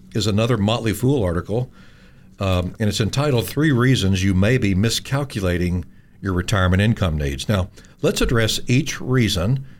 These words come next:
and then determine some ways to help avoid these common mistakes. So today you're gonna actually have some information you can take home with you and use and really help with retirement planning.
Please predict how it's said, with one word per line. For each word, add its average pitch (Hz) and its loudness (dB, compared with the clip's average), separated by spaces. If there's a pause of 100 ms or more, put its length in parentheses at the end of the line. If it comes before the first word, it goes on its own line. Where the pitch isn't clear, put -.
(480)
and 110 2
then 113 2
determine 117 2
some 120 0
ways 98 2
to 107 -2
help 95 -2
avoid 95 0 (320)
these 98 -2
common 87 -2
mistakes. 85 -4
So 101 -2
today 107 -2
you're 131 0
gonna 110 -2
actually 107 -4
have 101 -6 (400)
some 101 -4
information 107 -2
you 92 0
can 92 -6
take 123 -2
home 123 2
with 110 0
you 101 2
and 87 2
use 95 0
and 87 -2
really 98 -2
help 92 -2
with - -6
retirement 82 -6
planning. - -12